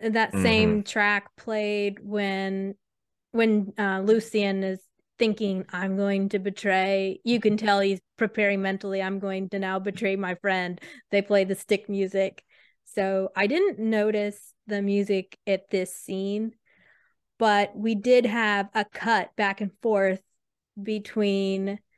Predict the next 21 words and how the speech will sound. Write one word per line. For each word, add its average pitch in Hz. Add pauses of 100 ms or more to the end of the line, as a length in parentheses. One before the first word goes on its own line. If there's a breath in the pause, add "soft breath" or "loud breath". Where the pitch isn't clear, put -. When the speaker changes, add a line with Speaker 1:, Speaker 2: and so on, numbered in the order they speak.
(840)
Speaker 1:
Jerome 226
is 208
running 240
in 226
the 214
hallway. 208 (260)
Jerome 220
is 208 (100)
also 208 (160)
walking 190
through 208
the 190
desert, 185 (440 loud breath)
and 208
you're, 196
he, 202
he's 226
glitching 196
back 202
and 196
forth 196